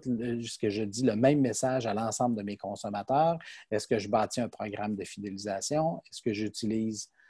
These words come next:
euh, dans le cas de, du B two B, est-ce que j'utilise des, euh,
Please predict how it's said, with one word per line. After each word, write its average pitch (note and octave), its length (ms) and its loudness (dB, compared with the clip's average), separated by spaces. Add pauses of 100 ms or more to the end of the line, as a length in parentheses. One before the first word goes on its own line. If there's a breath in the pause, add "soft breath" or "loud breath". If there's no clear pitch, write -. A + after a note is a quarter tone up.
(240 soft breath)
euh, G2+ 120 -4
dans A2 160 2
le G#2+ 60 -2
cas A2+ 200 4
de, G#2+ 300 2
du G2+ 180 -8
B A2+ 160 2
two A#2 140 -2
B, G#2 80 -2 (160)
est-ce G#2 160 -4
que A2 120 0
j'utilise G#2 760 -2
des, G2+ 460 -4
euh, F#2+ 240 -4